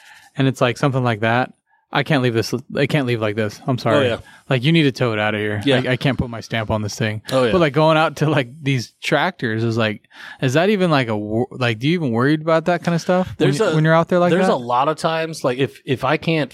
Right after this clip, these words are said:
Speaker 2: and granted, I'm not doing field calls anymore. Like,
Speaker 1: Right.
Speaker 2: I work in the shop now, but
Speaker 1: Right.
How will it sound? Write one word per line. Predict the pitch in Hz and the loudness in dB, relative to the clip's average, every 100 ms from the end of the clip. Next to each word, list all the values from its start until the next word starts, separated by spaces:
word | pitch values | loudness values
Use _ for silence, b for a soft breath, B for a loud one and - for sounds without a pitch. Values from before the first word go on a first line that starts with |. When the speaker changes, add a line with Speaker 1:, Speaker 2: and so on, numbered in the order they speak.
| - | -8
Speaker 2:
and | - 151 147 143 139 | -4 -4 -4 -8 -2
granted, | 151 175 143 | 0 2 2
I'm | 165 | 2
not | 180 147 | 0 0
doing | 139 131 | 0 0
field | - 123 120 | 0 0 0
calls | 120 117 113 | 0 -2 -2
anymore. | 104 95 95 107 147 | -4 -4 -4 -4 0
Like, | 147 | 2
Speaker 1:
Right. | 127 | 2
Speaker 2:
I | 156 | 2
work | 151 | 2
in | 135 | 0
the | |
shop | 107 131 113 | 0 0 -2
now, | 107 107 123 | -4 -4 -4
but | 113 117 | 0 2
Speaker 1:
Right. | 113 | 2